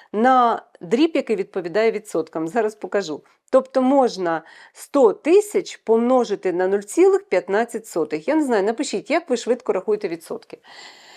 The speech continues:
І це буде дуже легко, тому що можна переносити кому на один, два, три, чотири, п'ять знаків. Тобто до п'ятнадцяти доб-, додати ще три нулі. Це буде п'ятнадцять тисяч гривень.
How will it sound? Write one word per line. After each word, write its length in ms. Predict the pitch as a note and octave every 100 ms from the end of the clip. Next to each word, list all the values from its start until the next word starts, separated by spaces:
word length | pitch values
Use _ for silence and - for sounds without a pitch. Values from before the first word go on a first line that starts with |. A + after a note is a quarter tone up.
| - - -
І 220 | E4 F4+ - -
це 220 | G4 G#4
буде 260 | E4 B3
дуже 340 | A3+ D#4+ F4 D#4
легко, 640 | A#3+ G#3 A#3+ - - F3+ _
тому 220 | - C4 F4+
що 280 | - C4+ A#3
можна 720 | A3 C#4+ C#4+ A3+ G#3 F#3 E3+ _ _ _ -
переносити 720 | C4+ D4+ D4 C#4 - G3 F#3+
кому 760 | F#3 D#4 D#4+ C#4+ C#4 D#4+ F#4 F#4+ _ G#3+
на 160 | A#3+
один, 440 | C4 G#3 C#4 C#4+ C4
два, 320 | A3 C4+ C4
три, 280 | C4 C4+ B3+
чотири, 420 | - - C4 B3+
п'ять 320 | B3+ B3+ A3+
знаків. 560 | G3+ B3 A#3+ A#3+ A#3 - - - - -
Тобто 300 | C4+ C4+ A#3+
до 120 | B3
п'ятнадцяти 640 | B3+ C4 D4 D4+ B3+ G#3
доб-, 280 | F3+ F#3+ E3
додати 420 | G#3+ A3+ A#3+ A#3+
ще 200 | G3+ A3
три 200 | G#3 G3
нулі. 320 | G3 F3 C3+
Це 140 | C#3 F#3+
буде 240 | F3+ E3+
п'ятнадцять 920 | E3+ G3 F#3 B3 D4+ E4+ - D#4+ - _ -
тисяч 640 | A3+ B3 - B3 A#3+ - _
гривень. 640 | E3 D#3+ G#3 F#3+ F3+ D#4